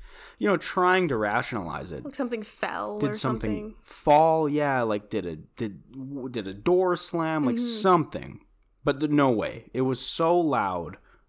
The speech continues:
Speaker 1: it sounded identical to a shotgun.
Speaker 2: Like, gave you tinnitus kinda loud? <laughs>
Speaker 1: Yeah.
Speaker 2: Yeah.
Speaker 1: Like, if you've heard a twelve gauge shotgun go off,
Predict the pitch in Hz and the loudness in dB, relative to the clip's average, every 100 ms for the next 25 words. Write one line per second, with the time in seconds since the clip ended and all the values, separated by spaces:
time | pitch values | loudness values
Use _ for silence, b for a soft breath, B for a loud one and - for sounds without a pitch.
0 | _ - 120 - 127 120 110 110 113 110 | _ -8 -6 -4 -2 -2 -4 -4 -4 -2
1 | 107 104 - 101 95 92 87 80 - - | -4 -6 -8 -8 -8 -8 -8 -8 -10 -12
2 | 277 226 240 226 214 208 226 202 - 226 | -10 -10 -8 -8 -6 -6 -6 -6 -6 -6
3 | - 247 240 247 240 254 302 - 262 262 | -8 -10 -8 -4 0 2 2 0 2 2
4 | 226 294 254 110 269 B B 120 110 - | 2 -2 -6 -10 -14 B B 0 0 -6
5 | _ _ 123 - 131 120 - 160 151 131 | _ _ -8 -6 -6 -4 0 0 2 2
6 | 117 110 - 139 139 131 123 113 - 117 | 0 -4 0 2 2 0 0 0 0 0
7 | 113 110 95 90 80 57 - | 2 -2 -4 -6 -8 -10 -12